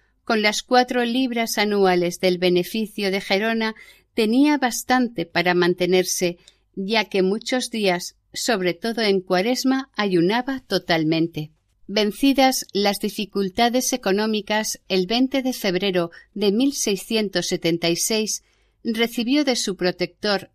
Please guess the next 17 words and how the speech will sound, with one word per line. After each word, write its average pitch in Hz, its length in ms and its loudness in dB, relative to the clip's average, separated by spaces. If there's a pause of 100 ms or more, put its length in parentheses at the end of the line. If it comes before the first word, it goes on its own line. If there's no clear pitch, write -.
el 202 180 0
obispo 190 440 0
de 170 100 0
Gerona, 202 540 -2 (380)
las 220 300 0
dimisorias, 190 920 0 (220)
permisos, 160 760 -2 (340)
para 247 300 4
el 220 100 -2
subdiaconado, 180 1080 -2 (260)
y 185 140 2
el 151 100 0
sábado 185 540 -2
santo 208 580 -4
del 170 260 -2
mismo 196 440 0
año, 208 340 0